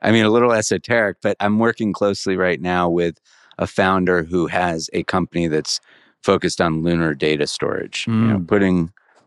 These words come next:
Speaker 1: putting servers on the moon, which is,
Speaker 2: <laughs> Mm,
Speaker 1: sounds
Speaker 2: that's
Speaker 1: like
Speaker 2: cool.
Speaker 1: sci-fi, but it's
Speaker 2: <laughs>
Speaker 1: very, very real.
Speaker 2: Sounds like a good song. Yeah.
Speaker 1: Yeah. I mean, if we, if we learn anything from the failure of the Svalbard seed bank, it's probably a good idea to get our most important, civilization's most important data off planet.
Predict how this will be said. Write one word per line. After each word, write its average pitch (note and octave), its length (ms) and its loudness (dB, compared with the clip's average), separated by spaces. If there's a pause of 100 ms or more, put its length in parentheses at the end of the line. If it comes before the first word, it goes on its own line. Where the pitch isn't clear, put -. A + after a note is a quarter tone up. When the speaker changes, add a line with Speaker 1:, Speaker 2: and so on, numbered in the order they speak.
(160)
Speaker 1:
putting G2+ 240 2
servers D#2+ 400 0
on C#2 100 -4
the C#2 60 -4
moon, E2 400 0
which D#2+ 180 -6
is, G2+ 300 -6
Speaker 2:
<laughs> - 40 -16
Mm, A2 120 -8
Speaker 1:
sounds F#2+ 400 0
Speaker 2:
that's - 100 -4
Speaker 1:
like F2 140 2
Speaker 2:
cool. - 100 -8
Speaker 1:
sci-fi, E2 540 0
but B2 160 2
it's - 180 -2 (300)
Speaker 2:
<laughs> - 260 -8
Speaker 1:
very, G2+ 300 2
very G#2 180 2
real. D3 200 2
Speaker 2:
Sounds B2+ 180 2
like B2+ 120 -2
a A2+ 60 0
good G#2 160 -2
song. F#2+ 460 -4
Yeah. G2 280 -4
Speaker 1:
Yeah. G3 220 0
I A#2 60 0
mean, A#2 320 0
if A#2 180 -2
we, A#2+ 140 0
if A2+ 100 -4
we A#2 100 0
learn A2+ 220 2
anything G#2+ 300 0
from G2 240 0
the F2+ 120 2
failure F#2 340 2
of E2 80 -4
the E2 80 -4
Svalbard D#2 520 -2
seed C#3+ 260 0
bank, D#2+ 280 -4
it's D#2 100 -12
probably F#2+ 220 0
a - 20 -4
good D#2+ 140 -2
idea D2 260 -4
to C#2+ 80 -6
get C#2 160 -6
our C#2 240 -6 (320)
most E2+ 260 0
important, D#2 440 -2
civilization's E2 580 0
most D#2 220 -4
important D2+ 320 -2
data C#2+ 200 -2
off - 280 -10
planet. G2+ 340 0